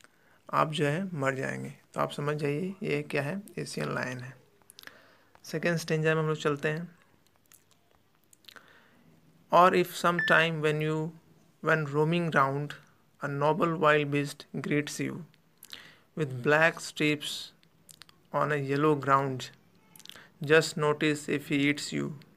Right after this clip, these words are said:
This simple rule may help you learn the Bengal tiger to discern।" यहाँ discern का मतलब है रिकॉग्नाइज, पहचानना। और इसमें क्या गया, "If some time when roaming round",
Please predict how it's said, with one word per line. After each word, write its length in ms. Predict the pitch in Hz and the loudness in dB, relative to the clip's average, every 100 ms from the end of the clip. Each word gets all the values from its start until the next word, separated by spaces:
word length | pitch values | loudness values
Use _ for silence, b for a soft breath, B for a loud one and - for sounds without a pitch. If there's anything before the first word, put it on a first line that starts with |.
| _ - - B B B - 180 | _ -20 -20 B B B -8 0
This 280 | 170 - | 0 0
simple 400 | 165 156 165 156 | -4 2 2 4
rule 280 | 143 147 151 | 2 0 0
may 260 | 143 139 143 | -4 -4 -2
help 280 | 143 139 147 | -2 -2 -2
you 180 | 131 | 0
learn 360 | 131 135 139 135 | 0 0 -2 -4
the 100 | 127 123 | -4 -2
Bengal 400 | 127 135 139 131 | -4 -2 -4 -4
tiger 340 | - 143 135 - | -6 -4 -6 -6
to 100 | 143 | -8
discern।" 380 | 139 - - 123 - - - B B B B - | -8 -10 -12 -12 -16 -20 -20 B B B B 2
यहाँ 120 | 160 | 2
discern 400 | 156 147 170 165 | 2 2 2 2
का 60 | 156 | 0
मतलब 380 | 147 147 143 | 0 2 2
है 200 | 139 147 160 147 | 2 -4 -8 -4
रिकॉग्नाइज, 640 | 143 139 139 135 127 120 | -4 -2 -4 -4 -6 -6
पहचानना। 640 | - 127 127 135 127 123 123 - - - - B B B - | -6 -6 -4 -4 -4 -10 -14 -16 -16 -16 -16 B B B 2
और 120 | 165 | 2
इसमें 240 | 165 175 | 2 0
क्या 180 | 175 165 | 4 4
गया, 340 | 160 165 165 170 | 6 4 4 2
"If 20 | - - - - - - | -2 -12 -12 -14 -12 0
some 140 | 156 147 | 0 2
time 320 | 151 151 156 | 4 4 2
when 220 | 147 147 139 | 2 2 2
roaming 340 | 139 143 135 | 0 0 -2
round", 280 | 127 127 | -2 -4